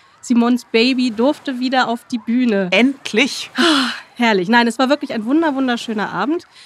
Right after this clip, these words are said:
Speaker 1: Und ihr wundert euch jetzt vielleicht ein bisschen, warum ich jetzt schon spreche und es kein Nachgespräch ist, sondern ihr meine Stimme direkt am Anfang hört und warum hier kein Interviewgast ist. Denn diese Folge ist das Poolgespräch, unsere ganz besondere Sendereihe,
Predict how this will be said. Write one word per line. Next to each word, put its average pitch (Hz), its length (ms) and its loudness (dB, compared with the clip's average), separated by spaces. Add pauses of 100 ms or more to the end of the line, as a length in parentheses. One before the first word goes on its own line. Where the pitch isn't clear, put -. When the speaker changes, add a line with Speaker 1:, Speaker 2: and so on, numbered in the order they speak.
(180)
Speaker 1:
Und 220 140 -4
ihr 208 120 -2
wundert 254 220 0
euch 220 180 -4
jetzt - 180 -12
vielleicht 202 360 -8
ein 185 140 -6
bisschen, 294 400 -4 (680)
warum 208 220 2
ich 175 80 -2
jetzt 196 180 -6
schon 262 140 -6
spreche 302 500 -8 (100)
und 220 140 -6
es - 140 -14
kein 185 160 -6
Nachgespräch 240 800 -6
ist, - 480 -12
sondern 180 340 -4
ihr 208 100 -2
meine 190 220 -2
Stimme 226 240 -4
direkt 202 240 -6
am - 80 -12
Anfang 269 480 -6
hört 277 200 -2
und 202 120 -6
warum 220 180 -2
hier 220 100 -2
kein 202 200 -10
Interviewgast 240 680 -6
ist. 269 240 -10
Denn 269 280 0 (260)
diese 247 180 -4
Folge 233 340 -4
ist - 280 -8
das 196 320 -6 (240)
Poolgespräch, 185 1080 -4 (160)
unsere 175 240 -12
ganz 196 220 -6
besondere 190 640 -6 (440)
Sendereihe, 196 920 -2